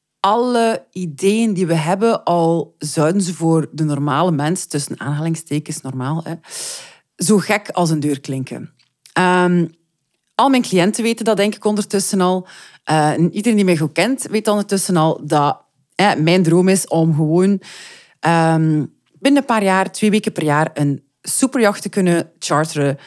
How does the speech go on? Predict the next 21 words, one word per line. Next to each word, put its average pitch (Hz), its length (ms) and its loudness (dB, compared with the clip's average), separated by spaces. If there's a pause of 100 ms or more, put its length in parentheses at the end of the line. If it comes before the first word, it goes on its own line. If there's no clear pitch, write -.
(260)
waarmee 160 320 2
dat 151 180 -2
ik - 80 -14
mijn 139 240 0
vrienden 240 380 2
een 190 60 2
week 196 240 2
kan 175 260 -2
op 160 180 -2
boord 160 280 0
nemen 139 360 -2
en 160 320 0
een 143 80 -2
week 139 180 0
mijn 143 120 -2
familie 156 380 0
kan 196 200 0
op 175 120 -2
boord 160 260 -2
nemen. 151 400 0 (680)
En 170 380 2